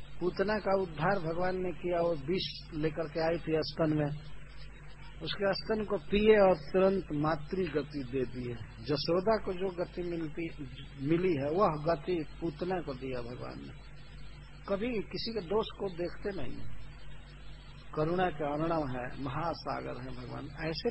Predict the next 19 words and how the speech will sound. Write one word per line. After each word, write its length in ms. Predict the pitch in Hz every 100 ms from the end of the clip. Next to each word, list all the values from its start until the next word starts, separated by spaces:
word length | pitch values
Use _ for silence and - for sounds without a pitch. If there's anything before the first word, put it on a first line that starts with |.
| -
प्रभु 240 | 165 151
का 100 | 151
भजन 360 | 139 127 135 135
करना 340 | 135 131 131
चाहिए। 340 | 123 131 123 123 - - - - - - - - - - 123
जिन 220 | 117 226 214
शत्रुओं 600 | - 190 - 185 196 190
को 140 | 180
भगवान 380 | 151 160 175 170
मारते 420 | 165 160 156 175
हैं, 120 | 156
उनको 300 | 151 156 160
अपना 280 | 156 - 160
धाम 560 | 131 104 139 175 165 131
देते 320 | 123 113 120
हैं, 280 | 110 110 123
हतारी 380 | 151 151 160
गति 340 | 180 147 147 151
दायक 640 | - 139 143 131 135 -